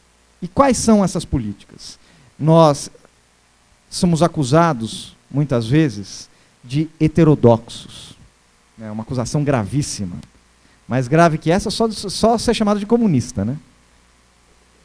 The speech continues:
Ou socialista, ou qualquer coisa, mandarem pra Cuba. Nós somos acusados de inventarmos coisas que não existem, certo? E de querermos coisas que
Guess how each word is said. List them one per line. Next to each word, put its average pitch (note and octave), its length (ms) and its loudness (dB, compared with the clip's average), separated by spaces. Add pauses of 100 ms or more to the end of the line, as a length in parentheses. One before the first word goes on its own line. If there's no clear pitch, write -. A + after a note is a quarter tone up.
(180)
Ou D3 100 -4
socialista, D3 880 2
ou A2+ 200 0 (180)
qualquer C3 280 -2
coisa, B2 540 0 (100)
mandarem C3 380 0
pra C3+ 140 0
Cuba. C3 520 -2 (140)
Nós C#3+ 160 0
somos E3 240 0
acusados D#3+ 840 0 (320)
de C#3+ 140 2
inventarmos G3+ 840 4
coisas F3 460 4
que - 120 -4
não A#3 100 4
existem, G3 600 2 (1300)
certo? - 400 2 (760)
E D#3 60 -2
de D#3+ 120 2
querermos A3+ 680 8
coisas F3+ 760 6 (420)
que B3 540 4